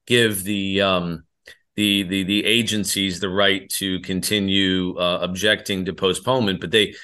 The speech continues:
they didn't have the unfettered right. Like A-, Andrew said, the A R R B had an independent, uh, review of the documents. They saw everything, and they, they, they said, "Okay,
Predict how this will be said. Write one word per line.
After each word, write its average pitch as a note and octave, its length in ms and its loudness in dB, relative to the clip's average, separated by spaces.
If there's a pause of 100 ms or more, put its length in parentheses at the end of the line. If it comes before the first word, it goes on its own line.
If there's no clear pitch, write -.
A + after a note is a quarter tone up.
(140)
they A#2+ 80 -2
didn't A#2+ 160 0
have A2 180 2
the G2+ 140 0
unfettered G2+ 580 2
right. F2+ 300 0
Like F#2 220 -2
A-, G2 160 -2
Andrew F#2+ 420 0
said, G2 480 2 (260)
the G2 240 0
A G#2+ 160 4
R G2 340 4
R F2+ 40 -2
B G#2+ 520 2 (180)
had G2+ 240 0
an F#2+ 240 0
independent, G#2 840 0 (280)
uh, F#2 260 0
review G#2+ 640 2
of F#2+ 160 0
the G2 120 0
documents. G2 520 0
They G2+ 120 2
saw G2+ 300 2
everything, G#2 800 0 (480)
and F#2+ 580 0
they, G2 300 2
they, F2+ 360 -2
they F#2 280 -2
said, G2+ 240 0
"Okay, F#2+ 560 2